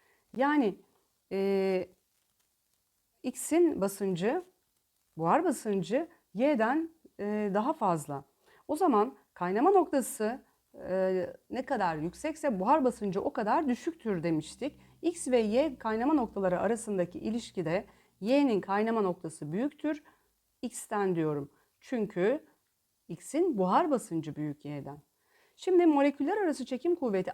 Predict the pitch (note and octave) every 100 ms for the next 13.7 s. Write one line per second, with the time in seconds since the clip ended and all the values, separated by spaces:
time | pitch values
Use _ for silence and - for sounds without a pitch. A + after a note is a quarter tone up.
0 | - C#4+ F4+ E4 A3 F#3+ F3+ F#3 G3 F#4
1 | D#4+ D#4 C4+ G3+ - D#3 - _ _ _
2 | _ _ F#3+ B3+ D4 C#4+ C#4+ F4+ C4+ G#3
3 | G3 F3 A3+ E4 E4 A3+ F#3+ F#3 F#3 F3+
4 | E3 A#3+ E4 A#3+ - F3+ D#3+ D3+ D#3+ D3+
5 | - G3 C4 - _ - D4+ D4 A3 C#4+
6 | C#4 B3+ - C4+ F#4 - G#3+ G#3 G3+ D#3+
7 | D3+ - _ _ _ _ - A3+ G3+ G#3
8 | - F#3 E3 D3+ C3+ - A3 C#4 D4+ _
9 | _ _ - A#3+ D#4+ G3+ C#4 A3+ F#3+ G3+
10 | A#3 G3+ - _ _ _ _ _ _ _
11 | F#3 A3 A#3 A3 G#3+ G3 G3+ F#3+ F#3 F#3
12 | F3+ F#3+ - G#3 - E3 F#3 G3+ E4+ D4+
13 | - G3+ E3+ E3+ E3+ F#3+ C#4+